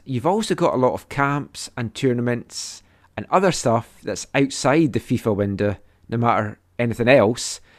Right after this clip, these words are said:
You've also got an epidemic that means that European-based players aren't necessarily coming over to take part in games for Canada and stuff as well. So the Canadian Whitecaps guys are gonna be more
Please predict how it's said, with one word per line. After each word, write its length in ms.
You've 200
also 280
got 220
an 80
epidemic 680
that 280
means 380
that 260
European-based 840
players 440
aren't 300
necessarily 560
coming 320
over 260
to 160
take 280
part 260
in 100
games 280
for 120
Canada 400
and 100
stuff 240
as 160
well. 380
So 420
the 100
Canadian 680
Whitecaps 600
guys 800
are 120
gonna 180
be 120
more 560